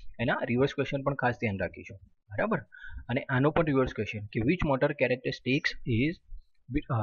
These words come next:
which characteristic, અ, which motor's characteristics,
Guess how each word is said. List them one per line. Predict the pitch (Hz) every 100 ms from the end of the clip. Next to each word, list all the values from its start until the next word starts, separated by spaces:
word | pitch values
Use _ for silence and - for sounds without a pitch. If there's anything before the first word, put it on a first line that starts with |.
| 104
which | 113 160 -
characteristic, | 139 - 139 - 139 151 - 139
અ, | 113 107
which | 104 165 165
motor's | 127 113 139 170 -
characteristics, | 123 - 139 - 123 120